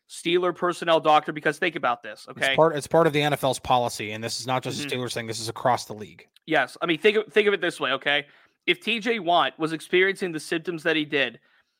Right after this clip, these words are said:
Speaker 1: and he was able to go out and play, do you really think the team doctor would say, "Nah, man, sit out. We're good without you"? No, a team doctor would say, "Get your ass back in there."
Speaker 2: Yeah.
Speaker 1: This ha-,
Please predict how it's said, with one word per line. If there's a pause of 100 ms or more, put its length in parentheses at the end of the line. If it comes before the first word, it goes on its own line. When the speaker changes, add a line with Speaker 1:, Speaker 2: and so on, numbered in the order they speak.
(140)
Speaker 1:
and
he
was
able
to
go
out
and
play,
do
you
really
think
the
team
doctor
would
say,
"Nah,
man,
sit
out.
We're
good
without
you"? (260)
No,
a
team
doctor
would
say,
"Get
your
ass
back
in
there." (380)
Speaker 2:
Yeah.
Speaker 1:
This
ha-,